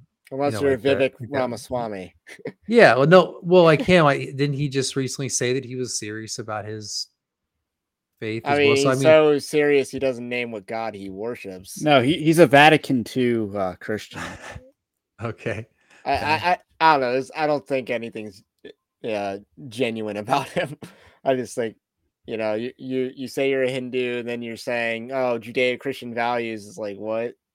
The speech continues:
Speaker 2: Uh, but I, I'm digressing a little bit. Anthony, if you have another question, I'm gonna read this, uh, chat, uh, by Yerder. Uh, "Love your book, Christian Nationalism or Bust." That's for you, 'cause I haven't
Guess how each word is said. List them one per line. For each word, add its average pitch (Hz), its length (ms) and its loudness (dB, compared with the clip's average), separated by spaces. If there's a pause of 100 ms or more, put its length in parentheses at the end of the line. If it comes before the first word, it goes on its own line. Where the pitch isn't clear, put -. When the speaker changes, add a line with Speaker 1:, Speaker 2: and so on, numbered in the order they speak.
(600)
Speaker 2:
Uh, 104 220 -6
but 95 340 -6 (460)
I, 147 160 2
I'm 135 240 0
digressing 101 580 -6
a 95 80 -12
little 95 180 -8
bit. 98 280 -8
Anthony, 113 380 -6
if 107 120 -10
you 120 80 -2
have 113 100 -2
another 110 300 -6
question, 113 360 -6
I'm 110 60 -12
gonna 107 140 -8
read 107 180 -6
this, 104 220 -8
uh, 98 240 -8
chat, 110 420 -2 (300)
uh, 107 280 0
by 104 380 2 (280)
Yerder. 160 640 6
Uh, 120 420 2 (720)
"Love 139 280 4
your 143 140 2
book, 147 380 0 (100)
Christian 151 340 -8
Nationalism 135 600 -4
or 120 200 -4
Bust." 127 340 -8
That's 113 160 -14
for - 160 -14
you, 101 320 -10
'cause 95 100 -18
I 101 120 -10
haven't 95 240 -16